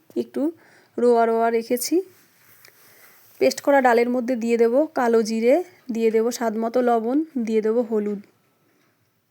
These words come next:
ভালোভাবে মাখিয়ে নেব। উম, কড়াইতে দিয়ে দেব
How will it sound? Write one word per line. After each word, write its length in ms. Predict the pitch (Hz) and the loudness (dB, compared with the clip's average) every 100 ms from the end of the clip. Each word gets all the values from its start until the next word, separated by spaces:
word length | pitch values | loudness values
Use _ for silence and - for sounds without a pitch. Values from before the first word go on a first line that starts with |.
| _ _ _ _ _ _ _ _ _ _ _ _ _ _ _ _ _ _ _ _ _ _ _ - | _ _ _ _ _ _ _ _ _ _ _ _ _ _ _ _ _ _ _ _ _ _ _ -12
ভালোভাবে 480 | 226 240 254 269 294 | -2 0 0 2 2
মাখিয়ে 440 | 254 220 - 262 269 | 2 -2 -2 0 2
নেব। 200 | 269 262 359 - _ _ _ _ _ _ _ _ _ _ _ _ _ _ _ _ _ _ _ _ _ _ _ _ _ _ _ - | 2 2 2 0 _ _ _ _ _ _ _ _ _ _ _ _ _ _ _ _ _ _ _ _ _ _ _ _ _ _ _ -10
উম, 140 | 240 - - - 294 - - | -8 -10 -12 -14 -14 -16 -4
কড়াইতে 380 | 214 247 247 269 | 0 2 2 0
দিয়ে 220 | 226 240 | 0 2
দেব 160 | 233 | 2